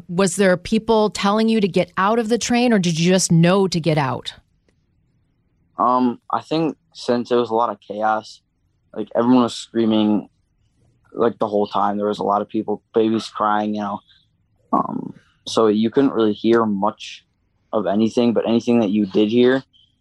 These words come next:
Speaker 2: um, you could definitely hear, like, if people were yelling, like, "If you're okay, get out," or
Speaker 1: Mm.
Speaker 2: "If you're okay, help people get out. If you're not, tell someone that you need help." Um, but I, per-, I didn't hear anyone 'cause I was, like,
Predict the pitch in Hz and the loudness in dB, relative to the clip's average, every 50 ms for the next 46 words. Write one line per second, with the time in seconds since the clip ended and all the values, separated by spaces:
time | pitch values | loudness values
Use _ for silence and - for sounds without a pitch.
0 | _ _ _ - 104 104 98 92 92 92 98 98 110 107 117 107 113 113 - 120 | _ _ _ -4 -4 -2 -2 -4 -6 -6 -6 -6 -4 -2 0 0 0 0 0 -2
1 | 117 113 113 113 107 110 113 113 110 101 101 104 104 101 - - _ _ _ - | -4 -4 -4 -2 0 0 2 2 2 0 -2 -4 -8 -14 -20 -20 _ _ _ -4
2 | - 123 110 117 117 113 113 113 107 110 110 107 104 104 107 104 _ - 113 101 | -2 0 2 2 2 2 2 2 2 0 -2 -4 -6 -6 -8 -8 _ -10 -10 -6
3 | 107 107 110 107 107 104 85 101 110 - - 107 110 107 104 110 107 104 107 107 | 0 2 4 4 4 4 4 2 0 0 0 -2 0 0 0 2 2 2 2 2
4 | 107 104 - _ - - - - 80 - - - 110 110 110 104 - 110 107 107 | 0 -2 -4 _ -4 -2 0 0 0 -2 -2 0 0 0 0 0 0 0 0 0
5 | - 110 104 - - 117 101 107 104 107 104 104 104 104 104 101 - _ _ _ | 0 -4 -6 -4 -6 -6 -4 -4 -4 -4 -2 0 0 0 0 -2 -4 _ _ _
6 | _ _ _ _ _ _ _ - 175 - 107 107 104 104 104 107 107 - _ _ | _ _ _ _ _ _ _ -14 -6 -2 0 0 2 2 0 0 -2 -4 _ _
7 | - - 110 107 104 - 104 104 110 107 104 82 80 104 104 104 104 104 104 107 | -10 -8 -8 -8 -6 -6 -6 -6 -6 -6 -8 -8 -8 -4 -2 0 0 2 2 2
8 | 104 104 104 - _ _ _ _ _ _ _ _ _ _ _ _ - - 98 - | 0 0 -2 -4 _ _ _ _ _ _ _ _ _ _ _ _ -4 -2 -2 -2
9 | - 71 - - - - - - _ _ _ _ _ _ _ _ - 117 110 - | -2 -4 -8 -10 -12 -14 -14 -18 _ _ _ _ _ _ _ _ -2 -2 0 0
10 | - 85 110 113 113 113 107 - - _ _ _ - - 120 113 76 101 120 120 | 0 0 0 0 -2 -2 -4 -6 -10 _ _ _ -4 -2 -2 0 0 0 -2 -2
11 | 120 113 113 117 117 117 117 113 113 117 117 113 113 117 117 110 - - 107 107 | -4 -8 -10 -8 -6 -4 -4 -4 -4 -4 -2 -2 -2 -2 -4 -6 -6 -4 -2 -2
12 | 107 110 101 104 104 104 98 | -2 -2 -2 -2 -2 -2 -4